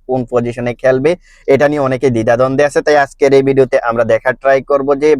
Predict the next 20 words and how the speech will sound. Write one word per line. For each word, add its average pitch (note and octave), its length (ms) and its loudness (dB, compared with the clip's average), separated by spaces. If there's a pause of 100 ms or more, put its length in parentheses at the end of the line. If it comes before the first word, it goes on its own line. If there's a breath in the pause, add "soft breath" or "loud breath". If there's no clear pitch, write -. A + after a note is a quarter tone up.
বার্সেলোনাতে C3 800 -2
রাফিনহা B2+ 680 -4 (400)
কোন C#3 120 0 (100)
পজিশনটাতে C3+ 640 -2 (160)
খেলতে D3+ 340 0
পারে D#3+ 220 0 (220)
এবং E3 160 0 (160)
তিনি D#3+ 220 0
বার্সেলোনা B2 600 0
স্টার্টিং A2+ 380 -4 (140)
ইলেভেনে A2+ 360 -2
আসবে A#2 340 -2
কিনা। F#2+ 240 -10 (380)
প্রথমত F#3 400 0 (160)
আমি C#3+ 160 0
যে C#3+ 140 0
কথাটা B2+ 300 0
বলতে C3 260 0
চাই, D3 140 -2
দেখুন, D3 260 -4